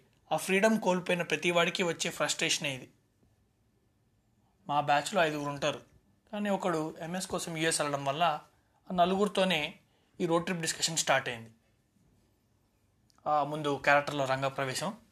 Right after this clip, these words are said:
ఆ, ప్రతీక్. So ఆ నలుగురు క్యారెక్టర్ పేర్లు ప్రతీక్, విహారీ, రఘురామ్ and ఆ లాస్ట్ వాడిని నేను.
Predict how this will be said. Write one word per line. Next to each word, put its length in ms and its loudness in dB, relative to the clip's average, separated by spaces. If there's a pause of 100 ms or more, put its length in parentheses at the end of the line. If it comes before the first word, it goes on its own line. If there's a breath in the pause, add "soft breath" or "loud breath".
(1160)
ఆ, 320 0 (180)
ప్రతీక్. 400 -2 (1080)
So 100 -6
ఆ 120 4
నలుగురు 320 0
క్యారెక్టర్ 420 2
పేర్లు 200 -2
ప్రతీక్, 500 -2 (1400)
విహారీ, 540 2 (440)
రఘురామ్ 420 2 (100)
and 100 0
ఆ 40 6
లాస్ట్ 400 4
వాడిని 340 2
నేను. 260 0